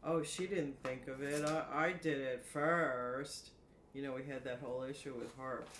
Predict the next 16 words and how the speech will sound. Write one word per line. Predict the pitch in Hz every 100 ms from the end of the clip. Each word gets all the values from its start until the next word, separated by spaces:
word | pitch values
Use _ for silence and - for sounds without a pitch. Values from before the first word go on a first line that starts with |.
| - - - - - -
Anyway, | 156 151 151
I |
got | 147 151
a |
story | 151 - 180 170
to | 143
tell | - 147
about | 120 127 117
that | 127 113 -
at | 127 131
the | 160 160 135
end, | 123 120 123
and | 131
some | - 127
card | 123 - 160 156 156
pulls, | - 117 120 -